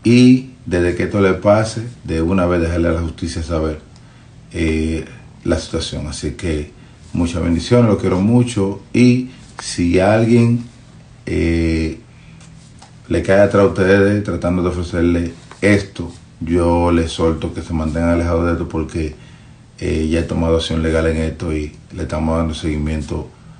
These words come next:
a esas personas, más al que se quiere involucrar en esto. Así que muchas bendiciones, los quiero mucho. Ustedes saben que yo soy una gente que no le deseo el mal a nadie, no le hago daño a nadie. Pues de esa es la manera que uno se maneja en esta vida. Así que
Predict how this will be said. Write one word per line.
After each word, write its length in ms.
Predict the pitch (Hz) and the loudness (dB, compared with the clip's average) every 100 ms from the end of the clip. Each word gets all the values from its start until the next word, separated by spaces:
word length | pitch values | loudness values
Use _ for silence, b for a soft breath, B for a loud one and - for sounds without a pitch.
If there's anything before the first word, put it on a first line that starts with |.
| B B - | B B -8
a 160 | 80 80 | -4 -2
esas 280 | 80 82 | -2 -6
personas, 640 | - 82 - 85 82 85 - - - | -6 -6 -4 -2 0 -2 -4 -14 -8
más 540 | 85 98 101 - - - | 0 2 2 0 -10 -14
al 140 | - 82 | -10 -8
que 120 | - | -8
se 120 | 76 | -10
quiere 180 | - 80 | -6 -4
involucrar 460 | 78 76 - 78 78 | -4 -6 -4 -4 -4
en 80 | |
esto. 160 | 78 73 | -6 -10
Así 200 | - - | -12 -12
que 260 | - 80 - B B B - | -8 -8 -10 B B B -10
muchas 260 | - - | -6 -2
bendiciones, 380 | 85 82 101 101 | 0 0 2 2
los 80 | 90 | 2
quiero 160 | 90 | 0
mucho. 300 | 85 95 101 | 2 2 0
Ustedes 180 | 82 82 | -4 -6
saben 180 | 82 82 | -4 -2
que 80 | 80 | -2
yo 60 | |
soy 100 | 78 | -4
una 140 | 85 82 | -4 -2
gente 240 | 82 82 | -4 -4
que 260 | 80 76 - B B B B - | -6 -6 -8 B B B B -6
no 120 | 85 | 0
le 120 | 82 | 0
deseo 240 | 80 - 80 | 0 -2 -2
el 40 | |
mal 220 | 80 80 | 0 0
a 80 | 80 | 2
nadie, 260 | 85 95 92 | 2 4 4
no 160 | 82 | 2
le 80 | 80 | 0
hago 240 | 80 80 80 | 0 0 -2
daño 300 | 82 82 82 | 0 0 0
a 20 | |
nadie. 520 | 87 101 95 90 69 - B B B B B - | 2 4 4 2 -2 -14 B B B B B -14
Pues 640 | - 82 80 78 78 - - - - - - - - | -2 0 0 -2 -4 -8 -16 -20 -20 -20 -20 -20 -14
de 120 | - | -8
esa 100 | 82 | -6
es 40 | - | -2
la 80 | 87 | 0
manera 320 | 85 85 82 | 2 2 2
que 100 | - | -2
uno 120 | 80 | -6
se 100 | 82 | -4
maneja 260 | 80 82 82 | -2 -2 -2
en 100 | 80 | -4
esta 200 | - 80 | -4 -4
vida. 220 | 78 76 | -4 -6
Así 200 | - - | -8 -12
que 280 | - 76 | -10 -10